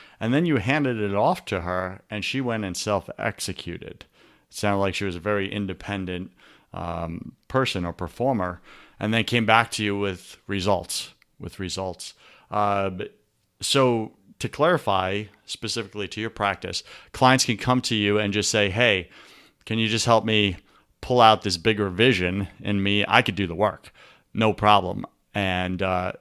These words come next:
and then you have other clients that come to you and say, "Hey, can you hold my hand the whole way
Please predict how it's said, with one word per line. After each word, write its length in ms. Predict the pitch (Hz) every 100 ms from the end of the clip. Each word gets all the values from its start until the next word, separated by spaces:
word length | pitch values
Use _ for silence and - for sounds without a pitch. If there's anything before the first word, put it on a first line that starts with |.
| _ _ _
and 180 | 117 117
then 160 | 117 117
you 100 | 110
have 140 | 110
other 200 | 117 131
clients 320 | 117 110 104
that 80 | 101
come 200 | - 110
to 100 | 98
you 120 | 104 98
and 120 | 92
say, 180 | 101 98
"Hey, 180 | 113
can 180 | 98 101
you 120 | 95
hold 200 | 90 110
my 140 | 101 90
hand 300 | 107 107 98
the 60 |
whole 240 | 87 92 90
way 420 | 123 110 92